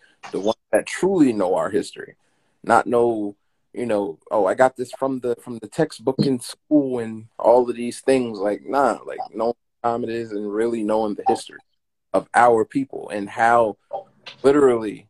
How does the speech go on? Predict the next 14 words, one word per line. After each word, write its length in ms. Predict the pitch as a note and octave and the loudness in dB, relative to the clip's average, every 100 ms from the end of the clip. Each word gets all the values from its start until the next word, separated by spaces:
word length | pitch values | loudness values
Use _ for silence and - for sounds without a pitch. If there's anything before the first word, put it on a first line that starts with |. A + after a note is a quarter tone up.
| - | -6
they 100 | G#2+ | -6
used 360 | A2+ A2+ A#2+ - | -6 -10 -12 -10
to 80 | |
do 220 | G#2 B2 A#2 | -4 -2 -2
these 200 | G2+ - | -4 -6
things. 180 | F#2+ | -8
Shit, 320 | - D#4+ - - | -2 0 0 0
y'all 280 | - - A3 | -2 -2 -6
know, 300 | F#2+ F3 - | -4 -2 0
know 200 | D#3 D#3 | 2 2
the 60 | |
story 440 | C#3+ - D#3+ D3+ C#3+ | 0 0 2 2 0
of, 140 | C3 | -2
uh, 220 | C3+ B2+ | -2 -2